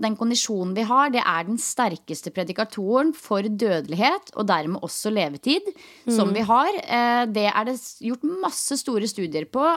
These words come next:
Speaker 1: og, eh, det er også når man ser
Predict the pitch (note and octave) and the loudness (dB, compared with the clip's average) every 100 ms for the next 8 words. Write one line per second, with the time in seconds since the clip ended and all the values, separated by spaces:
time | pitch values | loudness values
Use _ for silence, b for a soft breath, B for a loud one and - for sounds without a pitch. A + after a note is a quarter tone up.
0 | - B3 B3 B3+ - B B B B B | 0 0 4 2 0 B B B B B
1 | _ _ _ _ - - G#3 A3 A3+ G3+ | _ _ _ _ -14 -4 -2 0 0 4
2 | B3+ B3 A#3 F3+ - B3 C#4 B3+ A3+ A#3+ | 6 6 4 0 0 4 4 4 2 2
3 | - E3+ | 0 0